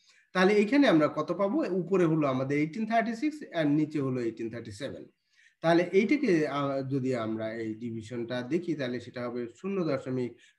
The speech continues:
নয় নয় নয় চার পাঁচ। তো তোমরা দেখতে পাচ্ছ, যদিও এই, আহ, পার্থক্যটা খুব সামান্য, পার্থক্যটা খুব সামান্য, তবুও এর ফলটা দেখো, ফলটা কি হয়।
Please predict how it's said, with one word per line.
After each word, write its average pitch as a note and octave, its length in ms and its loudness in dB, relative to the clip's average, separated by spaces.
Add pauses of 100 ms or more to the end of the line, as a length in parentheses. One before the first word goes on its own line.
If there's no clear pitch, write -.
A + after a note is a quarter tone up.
নয় C3 260 0
নয় B2 260 -2
নয় A2+ 340 -4
চার B2 220 -6 (120)
পাঁচ। A#1 180 -14 (960)
তো E3+ 280 6
তোমরা A3 320 2
দেখতে G3+ 280 4
পাচ্ছ, C3+ 360 -4 (300)
যদিও B3 560 2
এই, F#3+ 580 4
আহ, D3+ 460 0 (100)
পার্থক্যটা A#3+ 500 -8
খুব - 380 -12
সামান্য, A#2+ 560 -6 (840)
পার্থক্যটা B3 560 -2
খুব - 340 -4
সামান্য, A#2 680 -6 (580)
তবুও A#3+ 880 6 (100)
এর B3 480 0 (100)
ফলটা B3+ 380 6
দেখো, C#3 640 -6
ফলটা A3+ 340 0
কি C#3 240 -6
হয়। G#2 300 -4